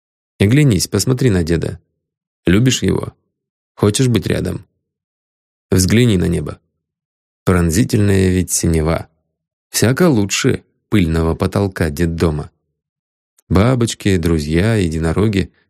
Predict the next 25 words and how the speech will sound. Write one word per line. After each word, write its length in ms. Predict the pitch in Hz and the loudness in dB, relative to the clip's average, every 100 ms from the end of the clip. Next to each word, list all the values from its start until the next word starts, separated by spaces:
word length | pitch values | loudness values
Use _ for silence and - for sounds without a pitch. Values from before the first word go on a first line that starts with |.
| _ | _
Что 180 | - 160 | -2 0
тебе 240 | 82 87 | 2 2
мило? 340 | 82 73 69 _ _ _ _ _ _ _ _ _ | 0 -4 -10 _ _ _ _ _ _ _ _ _
Думай 300 | 208 165 80 | 0 2 2
об 100 | 78 | -2
этом". 320 | 73 - - - _ _ _ _ _ _ _ _ _ _ | -4 -6 -12 -16 _ _ _ _ _ _ _ _ _ _
Девица 500 | 76 85 95 107 127 | -2 0 0 0 2
реально 440 | 120 104 107 104 92 | 2 2 0 -2 -2
закрутила 480 | 95 92 90 92 | -2 -2 0 0
головой, 500 | 85 85 80 85 113 - - - _ | 0 0 0 0 0 -4 -20 -20 _
чуть 320 | - 139 - | -2 -2 -2
потупилась, 800 | - 85 - 87 - 113 127 - - - | -2 -2 -2 -2 0 0 0 -2 -12 -6
обхватила 800 | 101 - 113 123 151 113 87 - | -4 -2 -2 2 2 2 2 -2
себя 360 | - 101 95 | -4 0 0
руками 420 | 85 80 120 123 95 | 0 -2 0 0 0
за 160 | 85 | -2
плечи, 480 | - 135 143 143 - _ _ _ | 0 0 2 0 -2 _ _ _
пряча 420 | 85 107 113 - | 0 2 0 0
едва 440 | 98 87 80 104 127 | 0 0 0 0 0
прикрытую 640 | 95 85 95 101 98 87 | -2 -2 0 0 0 0
шёлком 440 | 80 113 113 110 87 | 2 0 0 0 0
задорно 500 | 87 80 117 110 87 | 0 0 0 0 -2
торчащую 720 | 90 85 101 101 - 95 92 | -4 -2 -2 -2 -2 -2 0
подростковую 800 | 85 82 78 - 98 90 85 80 | -2 -2 -2 -2 -2 2 0 0
грудь. 420 | 78 78 - - | -2 -4 -6 -18